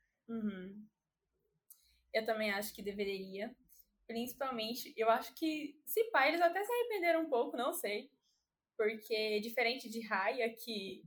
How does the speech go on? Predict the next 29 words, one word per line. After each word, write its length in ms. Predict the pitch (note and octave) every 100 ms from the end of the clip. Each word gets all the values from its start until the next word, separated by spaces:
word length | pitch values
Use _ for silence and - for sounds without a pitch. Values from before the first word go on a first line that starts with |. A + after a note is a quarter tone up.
| -
foi 140 | A3
meio 240 | G#3+ G3+ G#3
flopado, 880 | - G#3+ G3+ - F3+ A3 C#4 F#3+ F#3+ - _ _ A#3+ _
meio 200 | F#3 F#3+
barra 180 | F3+ F#3+
totalmente, 360 | - F3 A3+ _ - _ _ _ - -
esquecido, 840 | G#3+ A3+ G#3 - A3 A#3+ G#3 - _ _
Red 260 | F#3 G#3 A3 B3
estourou 360 | - A3+ A3+ C4
muito, 360 | B3 D4+ D4
tipo, 300 | - - G#3+ - -
tem, 240 | D4 C#4+
tem 160 | E4 D#4+
muita 400 | C4 C#4 D#4+ C#4
gente 180 | A#3 A#3
fazendo 340 | A3 A3 G#3
arte 320 | F#3+ G3+ G#3+ A#3
sobre, 360 | - G3 G3+
tem 140 | A3+ A3+
muita 300 | A3+ B3 B3
gente 180 | G#3+ G#3+
falando 300 | G#3 G3+ G#3+
sobre. 500 | G#3+ F#3 F#3+ G#3+ A3+ - _ _ -
E 60 |
se 160 | A#3 -
fosse 260 | A3+ -
no 100 | C#4
cinema, 480 | C#4+ C4 G3+ A3+ A#3+
ele 360 | G#3 G#3 A3